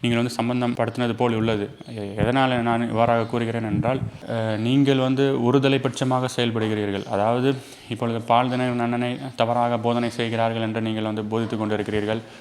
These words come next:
இன்னும் நிறைய கள்ள தீர்க்கதரிசிகளை நீங்கள் வந்து எச்சரித்து கொண்டிருக்கிறீர்கள். அஹ், இன்னும் சின்ன சின்ன கள்ள தீர்க்கதரிசிகள் நிறைய பேர், ஜான் ஜெபராஜ்,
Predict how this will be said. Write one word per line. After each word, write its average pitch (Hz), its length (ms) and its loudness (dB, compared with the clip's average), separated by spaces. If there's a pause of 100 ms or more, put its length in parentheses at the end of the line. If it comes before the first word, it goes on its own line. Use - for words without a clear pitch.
(140)
இன்னும் 127 160 2
நிறைய 127 200 4
கள்ள 123 200 4
தீர்க்கதரிசிகளை 127 680 2
நீங்கள் 120 220 0
வந்து 120 200 0
எச்சரித்து 131 360 4
கொண்டிருக்கிறீர்கள். 107 600 0 (180)
அஹ், 110 300 0
இன்னும் 113 280 0
சின்ன 131 160 2
சின்ன 123 200 0
கள்ள 113 220 0
தீர்க்கதரிசிகள் 113 540 -2
நிறைய 110 140 -2
பேர், 110 180 -4
ஜான் 113 340 2
ஜெபராஜ், 107 580 0